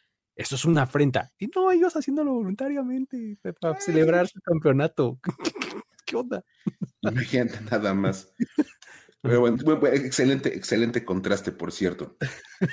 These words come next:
Speaker 1: Ajá.
Speaker 2: Entonces, es más, y la, parecía que la afrenta iba a salir como muy bien,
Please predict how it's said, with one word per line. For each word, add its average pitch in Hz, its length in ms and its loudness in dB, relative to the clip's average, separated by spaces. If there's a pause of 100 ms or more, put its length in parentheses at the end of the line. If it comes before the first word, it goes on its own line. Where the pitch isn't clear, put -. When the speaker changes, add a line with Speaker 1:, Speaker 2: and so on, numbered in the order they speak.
(580)
Speaker 1:
Ajá. 113 180 -2
Speaker 2:
Entonces, 127 720 0 (380)
es 160 120 0
más, 143 460 0
y 139 120 -8 (260)
la, - 180 0
parecía 156 320 2
que 277 80 0
la 226 80 4
afrenta 190 280 2
iba 185 80 6
a - 40 4
salir 143 220 4
como 120 220 2
muy 135 180 6
bien, 131 340 2